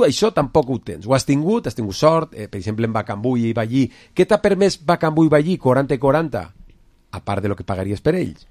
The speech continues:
Pues poder gastar els diners en Paco, però, claro, Paco t'is mal. En Danjuma, i Danjuma t'is mal. Això són cinquanta quilos. Claro, dius, Danjuma, al mes de gener, que estava així, mos pensàvem que se n'anava al Liverpool i era Maradona.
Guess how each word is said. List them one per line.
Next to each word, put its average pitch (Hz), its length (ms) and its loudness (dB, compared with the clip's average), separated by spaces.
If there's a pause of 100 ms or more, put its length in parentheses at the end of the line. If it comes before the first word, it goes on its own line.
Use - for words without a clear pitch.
(260)
Pues 143 260 2
poder 131 340 4
gastar 156 300 0
els 135 100 0
diners 131 220 0
en 101 140 -4
Paco, 185 500 -2
però, 110 140 -8
claro, 151 240 2
Paco 147 200 -2
t'is 135 160 -4
mal. 123 220 -4 (1500)
En 139 140 4
Danjuma, 165 500 2
i 113 80 -10
Danjuma 110 300 0
t'is 78 100 -6
mal. 52 220 -16 (580)
Això 156 140 -10
són 185 120 0
cinquanta 143 520 0
quilos. 92 400 -14 (1500)
Claro, 127 320 -2 (220)
dius, 123 460 -2 (880)
Danjuma, 131 460 2
al 240 80 -2
mes 214 180 2
de 180 80 6
gener, 135 400 6
que - 80 -4
estava 117 240 0
així, 175 300 -4 (260)
mos 202 100 2
pensàvem 240 320 0
que 214 100 0
se 214 120 2
n'anava 226 240 2
al 220 80 0
Liverpool 226 420 2
i 226 60 0
era 226 160 2
Maradona. 233 540 2